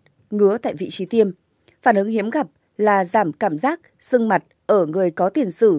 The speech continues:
tiêm chất làm dày da. Phản ứng rất hiếm gặp là viêm cơ tim, viêm màng ngoài tim. Chuyển sang tin quốc tế, mặc dù Đức đã thông báo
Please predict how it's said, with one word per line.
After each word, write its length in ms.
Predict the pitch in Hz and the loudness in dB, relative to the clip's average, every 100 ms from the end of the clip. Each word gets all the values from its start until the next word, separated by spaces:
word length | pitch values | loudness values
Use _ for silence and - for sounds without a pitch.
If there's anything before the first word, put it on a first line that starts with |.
| - | 0
tiêm 260 | 214 208 190 | 0 0 0
chất 220 | 359 - | -6 -6
làm 140 | 170 | -4
dày 160 | 147 165 | -2 -4
da. 260 | 165 185 175 _ _ _ _ _ _ _ | -2 -2 -4 _ _ _ _ _ _ _
Phản 160 | - 220 | 0 2
ứng 280 | 202 208 226 | 2 0 -2
rất 180 | 370 - | -4 -2
hiếm 200 | 226 233 | -2 2
gặp 200 | 233 - _ - | 0 -2 _ -4
là 200 | 196 208 | 2 2
viêm 240 | 226 277 | 2 -2
cơ 180 | - 254 240 | 0 -2 0
tim, 220 | 247 226 - _ _ | -2 -2 -6 _ _
viêm 260 | 220 302 262 | -2 0 2
màng 220 | 208 165 | -2 -2
ngoài 160 | 165 156 | -2 -4
tim. 260 | 196 185 160 _ _ _ _ _ _ _ _ _ _ _ | -4 -6 -6 _ _ _ _ _ _ _ _ _ _ _
Chuyển 160 | 302 226 | -4 0
sang 220 | 240 233 | -2 0
tin 160 | 262 | -2
quốc 180 | 208 311 | -2 0
tế, 300 | 214 185 269 - _ _ - | 2 2 0 -6 _ _ 0
mặc 200 | 269 - | 0 4
dù 280 | 220 220 202 | 6 6 6
Đức 180 | 370 - | 0 0
đã 180 | 202 170 - | 2 2 0
thông 140 | 233 | -2
báo 240 | 190 185 | 0 0